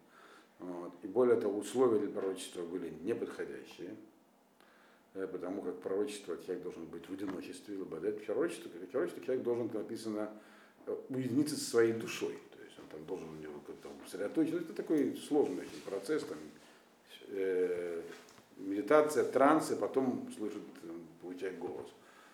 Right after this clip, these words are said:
Вот. А эти были вдруг прямо на площади, в общественном месте, ещё в присутствии царя.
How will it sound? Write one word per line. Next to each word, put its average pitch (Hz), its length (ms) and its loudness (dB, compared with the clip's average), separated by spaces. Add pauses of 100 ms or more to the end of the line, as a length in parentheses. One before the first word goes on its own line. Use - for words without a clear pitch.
(160)
Вот. 92 340 -2 (160)
А 107 500 6
эти 180 240 8
были 139 220 6
вдруг 120 480 4
прямо 139 240 8
на 123 80 8
площади, 107 540 2
в 113 40 4
общественном 107 500 0
месте, 110 440 -6 (300)
ещё 139 140 8
в 135 120 0 (100)
присутствии 143 520 2
царя. 87 420 4